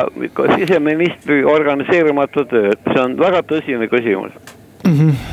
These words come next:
Speaker 2: See oli vist pigem kommentaar, mille kohta ma küll täpselt aru ei saanud. Küsides nüüd korra selle korruptsioonijuhtumi kohta, kuivõrd elevant on ikka natuke toas ka, suure kõrvaga vähemasti, kuidas sellega on? Olete enda jaoks nüüd ära klaarinud selle, et kui palju te ennast isiklikult hoiate kaitsepolitsei menetlusega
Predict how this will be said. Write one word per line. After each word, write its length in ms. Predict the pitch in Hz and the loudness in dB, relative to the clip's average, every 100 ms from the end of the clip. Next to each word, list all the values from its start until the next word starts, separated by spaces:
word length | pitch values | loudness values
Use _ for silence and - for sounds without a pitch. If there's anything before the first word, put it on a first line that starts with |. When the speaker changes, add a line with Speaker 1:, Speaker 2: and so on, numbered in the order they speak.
| - | -2
Speaker 2:
See 140 | 165 | 2
oli 100 | 127 | 2
vist 140 | 123 - | 2 2
pigem 200 | 180 170 | 2 4
kommentaar, 420 | 202 170 - 147 | 2 2 0 0
mille 160 | 160 151 | 2 0
kohta 240 | 127 - | -2 -4
ma 120 | 123 | -2
küll 120 | 123 127 | 0 0
täpselt 300 | 139 - 151 | -2 -2 0
aru 200 | 139 117 | 0 -2
ei 60 | 120 | 0
saanud. 320 | 139 139 - - - - - - | 0 0 -4 -10 -10 -12 -12 -4
Küsides 340 | - 190 156 135 | 0 2 2 4
nüüd 120 | 139 - | 2 2
korra 220 | 160 143 | 2 2
selle 220 | 135 127 | 2 2
korruptsioonijuhtumi 720 | 127 120 - 165 147 151 127 123 | 2 0 2 2 2 2 0 2
kohta, 360 | 123 - 120 85 - - - - | 0 0 -4 -4 -10 -18 -18 -8
kuivõrd 300 | - 127 120 | -2 0 2
elevant 320 | 151 135 120 139 | 0 2 0 0
on 80 | 131 | 0
ikka 120 | 139 | 0
natuke 260 | 143 - | 0 0
toas 240 | 156 143 - | 2 0 0
ka, 140 | 170 123 | 0 2
suure 220 | 143 127 | 2 2
kõrvaga 320 | 135 131 113 | 2 2 0
vähemasti, 520 | 131 117 139 - - - | 0 0 -2 -4 -4 0
kuidas 240 | 202 185 | 2 2
sellega 240 | - 151 160 | 0 2 2
on? 100 | 156 | 2
Olete 320 | 147 156 - | 2 2 0
enda 140 | 160 143 | 2 0
jaoks 160 | 131 139 | 0 0
nüüd 80 | 131 | 0
ära 100 | 156 | 0
klaarinud 440 | 131 120 113 120 | 0 0 -2 -4
selle, 260 | - 135 120 | 0 0 0
et 80 | - | -2
kui 120 | 151 | -2
palju 180 | 143 131 | 0 0
te 80 | 127 | 0
ennast 220 | 123 - | -2 0
isiklikult 560 | 170 160 151 127 113 117 | 2 2 0 -2 -2 0
hoiate 320 | 123 117 123 | -2 -2 -2
kaitsepolitsei 560 | 139 123 123 127 - 135 | -2 -2 -6 -6 0 2
menetlusega 480 | 135 - 113 135 | 2 -2 -4 -2